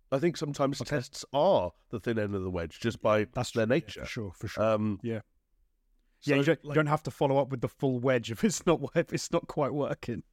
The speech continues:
Speaker 1: Yeah. Don't, don't get me wrong. I, like, I, I think that Phil was definitely being very careful and very coy when it came to how they announced some of this stuff and how they discussed some of these titles,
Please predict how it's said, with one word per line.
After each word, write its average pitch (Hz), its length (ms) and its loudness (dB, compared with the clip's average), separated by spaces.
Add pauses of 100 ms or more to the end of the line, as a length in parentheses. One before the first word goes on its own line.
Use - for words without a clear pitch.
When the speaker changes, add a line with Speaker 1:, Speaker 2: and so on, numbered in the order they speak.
(220)
Speaker 1:
Yeah. 143 200 2 (520)
Don't, 233 260 4
don't 214 160 4
get 190 100 0
me 156 100 2
wrong. 120 360 2
I, 113 80 -2
like, 117 300 0
I, 120 100 0 (120)
I 135 120 2
think 131 280 -2
that 120 180 -4
Phil 117 400 -2
was 110 260 -4
definitely 123 480 -4
being 107 320 -2
very 110 260 2
careful 107 480 -2
and 98 200 -2
very 107 400 2
coy 90 520 -2 (380)
when 117 180 -2
it 107 140 -2
came 110 340 2
to 101 380 0 (280)
how 127 280 2
they 120 140 4
announced 110 340 2
some 107 140 -4
of 98 60 -4
this 101 120 -4
stuff 98 260 -2
and 98 80 -6
how 113 140 2
they 110 120 2
discussed 104 420 -4
some 104 120 -4
of 98 60 -4
these 98 200 -2
titles, 95 540 -2